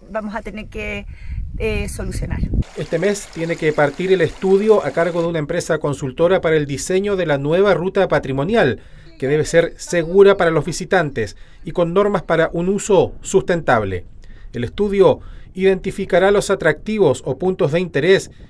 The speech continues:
Speaker 2: y también la capacidad de carga turística del lugar. Para el ascenso al Monte Tarn,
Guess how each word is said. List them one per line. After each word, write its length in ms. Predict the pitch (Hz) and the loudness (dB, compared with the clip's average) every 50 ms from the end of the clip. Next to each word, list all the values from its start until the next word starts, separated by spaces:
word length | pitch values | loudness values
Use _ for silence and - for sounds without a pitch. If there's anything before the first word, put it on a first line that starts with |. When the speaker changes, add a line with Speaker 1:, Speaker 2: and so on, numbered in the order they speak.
| - - | -20 -18
Speaker 2:
y 80 | - | -12
también 540 | 101 - 123 123 123 165 185 190 185 160 143 - - - - | -8 -6 -4 -4 0 2 2 2 2 0 -6 -12 -18 -10 -4
la 160 | - 160 - | -2 -2 0
capacidad 640 | - 185 175 180 196 - - 208 170 165 185 196 | 0 0 2 2 0 0 0 -2 0 2 2 2
de 160 | 190 185 185 185 | 2 0 0 2
carga 320 | - 180 190 180 196 185 | 2 0 2 2 2 2
turística 920 | 185 - 180 185 196 202 - - - 160 - - 143 117 101 90 - - - - | 2 0 -2 -2 0 -2 -2 -4 -6 -8 -2 0 2 2 2 0 -6 -12 -14 -6
del 160 | 120 147 156 | -4 -4 -2
lugar. 540 | 160 170 160 151 160 143 117 98 90 87 - _ _ _ _ _ - - - - - - - - - - - | -2 0 2 4 4 4 4 2 0 -6 -14 _ _ _ _ _ -20 -20 -20 -20 -20 -20 -20 -20 -20 -16 -8
Para 220 | - 123 120 127 127 | -4 -2 0 0 0
el 200 | 127 131 127 131 | 0 -2 -4 -4
ascenso 640 | 117 - - 185 185 190 185 - - 175 156 147 - | -4 -4 -2 0 0 0 0 0 2 2 2 2 2
al 140 | 131 131 143 | 0 -2 0
Monte 340 | 147 170 170 170 170 160 151 | 0 0 0 0 0 0 0
Tarn, 460 | 151 - 170 170 170 160 143 120 110 | 2 4 4 6 6 4 2 -4 -8